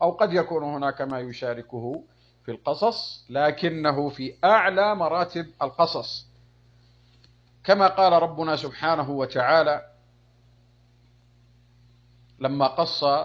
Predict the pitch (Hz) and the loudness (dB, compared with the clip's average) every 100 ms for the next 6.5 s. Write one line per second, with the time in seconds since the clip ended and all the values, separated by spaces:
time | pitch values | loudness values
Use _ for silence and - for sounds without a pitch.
0 | - - - 170 175 156 151 - _ _ | -6 -10 -2 -2 0 -2 -2 -10 _ _
1 | _ _ _ - 127 135 127 - 156 160 | _ _ _ -10 -6 -6 -8 -4 0 2
2 | 147 143 139 131 127 123 156 156 139 - | 2 0 -2 0 0 0 -2 -4 -6 -14
3 | _ _ _ _ _ _ _ _ _ _ | _ _ _ _ _ _ _ _ _ _
4 | _ _ _ _ _ _ 120 135 135 143 | _ _ _ _ _ _ -4 -2 -2 -2
5 | - - 139 131 127 131 135 135 120 127 | 2 2 2 0 0 -2 -2 -8 -8 -4
6 | 127 151 160 147 | -4 -2 0 0